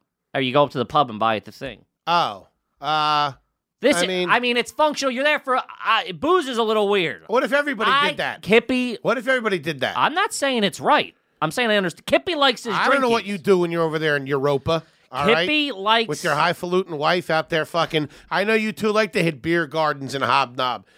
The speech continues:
Speaker 2: Yeah, for all I know,
Speaker 1: Yeah.
Speaker 2: you're ripping off some poor tavern owner in fucking
Speaker 1: No.
Speaker 2: Hosselhaven.
Speaker 1: No, I love supporting small business. I like to support, but also at the same time, I get this guy.
Speaker 2: No.
Speaker 1: Maybe if you do a one for one, you buy one, have your own, buy one, have your own, maybe.
Speaker 2: Is he ordering food,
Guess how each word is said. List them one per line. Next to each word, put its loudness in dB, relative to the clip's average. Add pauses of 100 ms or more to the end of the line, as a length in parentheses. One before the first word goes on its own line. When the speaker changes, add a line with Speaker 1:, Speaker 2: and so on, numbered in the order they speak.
(120)
Speaker 2:
Yeah, -4
for -2
all 4
I 0
know, 0
Speaker 1:
Yeah. 0
Speaker 2:
you're -2
ripping -2
off 0
some -2
poor 0
tavern 0
owner 0 (160)
in 2
fucking 2
Speaker 1:
No. -6
Speaker 2:
Hosselhaven. 0
Speaker 1:
No, 2
I 0
love -2
supporting 0
small -2
business. -2 (160)
I 0
like 0
to -6
support, 0
but -2
also 2
at -10
the -12
same -2
time, 0
I 2
get -4
this -2
guy. 0 (260)
Speaker 2:
No. 0
Speaker 1:
Maybe 0
if -6
you -8
do 0
a 2
one 0
for -4
one, 2
you -2
buy 0
one, -2
have -2
your 0
own, 0
buy 2
one, 0
have 0
your 0
own, 2
maybe. -6
Speaker 2:
Is -4
he -4
ordering 0
food, -2